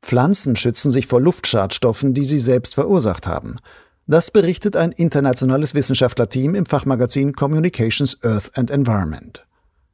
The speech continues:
Bäume und andere Pflanzen geben das kohlenstoffhaltige Gas Isopren an die Atmosphäre ab. Durch Oxidationsprozesse entstehen daraus in der Luft Verbindungen,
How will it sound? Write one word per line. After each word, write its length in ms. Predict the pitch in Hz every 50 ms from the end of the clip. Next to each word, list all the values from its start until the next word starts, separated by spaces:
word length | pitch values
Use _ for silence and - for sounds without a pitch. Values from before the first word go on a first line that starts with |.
| _ _ -
Bäume 560 | 104 104 101 104 113 113 139 160 165 170 160
und 180 | - 113 -
andere 300 | - 127 143 147 151 131
Pflanzen 480 | - - 127 117 117 117 - - 165 170
geben 280 | 156 165 170 170 180 160
das 220 | 165 147 135 -
kohlenstoffhaltige 880 | - 147 151 151 156 139 - - 143 - - 135 139 - 131 123 147
Gas 360 | 127 131 135 127 131 131 -
Isopren 760 | - 170 131 139 151 123 - 139 156 175 165 147 113 95 87
an 140 | - - 104
die 100 | 107 123
Atmosphäre 640 | 107 - 135 127 - - - 170 165 127 104 92 -
ab. 240 | - - - - - - - - - - - - - - _
Durch 300 | 151 156 151 123 - -
Oxidationsprozesse 1300 | 139 135 - - 156 135 139 135 - 196 208 202 - - 123 104 - - 107 104 - - 160 175 196
entstehen 400 | 175 165 - - 160 151 151 135
daraus 500 | 120 135 117 117 120 120 117 131 151 -
in 120 | 185 160 143
der 100 | 147 131
Luft 220 | 135 131 - -
Verbindungen, 640 | - 135 120 147 147 135 127 135 131 139 147 160